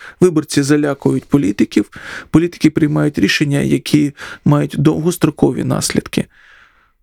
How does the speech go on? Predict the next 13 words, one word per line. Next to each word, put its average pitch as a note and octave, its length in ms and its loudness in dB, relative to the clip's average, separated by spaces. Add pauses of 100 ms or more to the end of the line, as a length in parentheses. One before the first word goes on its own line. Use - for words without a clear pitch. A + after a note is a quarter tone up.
(120)
А, A#2 400 0 (220)
тобто - 300 -2
зруйнувати D3+ 640 0
авіаційну C#3+ 1500 0
галузь D#3 720 0 (640)
за C#3+ 140 4
півроку, C#3 540 0
це - 160 -4
треба E3 220 0
було D#3 220 0
вміти. D#3 520 -2 (580)
Просто D#3 340 2
на, C3+ 480 -2